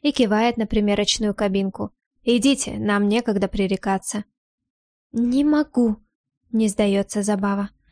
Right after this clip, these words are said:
Щёки её краснеют, взгляд бегает. «Я, я... у меня клаустрофобия. Я задыхаюсь в ограниченном пространстве». «Да?» приподнимает брови Волков,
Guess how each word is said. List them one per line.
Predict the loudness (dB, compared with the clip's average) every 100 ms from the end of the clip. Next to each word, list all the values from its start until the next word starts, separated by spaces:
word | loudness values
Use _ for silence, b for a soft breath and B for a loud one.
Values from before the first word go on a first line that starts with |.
| _
Щёки | -2 2 2 4
её | 4 4
краснеют, | 2 0 0 0 0 0
взгляд | -2 -2 -2 -2
бегает. | -2 -2 -2 -4 -6 _ _ _ _
«Я, | 0 2 2 0 B B B _ _
я... | -14 -6 0 4 6 6 4 2 0
у | 2
меня | 4 4 6 4 4
клаустрофобия. | 0 2 4 4 2 0 2 2 2 2 0 -2 b b b b
Я | 2 4
задыхаюсь | 4 2 4 4 4 2
в |
ограниченном | 2 2 2 2 2 0
пространстве». | 0 -2 0 0 0 -4 -8 -8 _ _ _ _ _ _ _ _ _
«Да?» | 0 2 4 2 -2 _ _ _ _ _
приподнимает | -2 0 2 2 2 0 0
брови | 0 0 0
Волков, | 0 0 -2 -8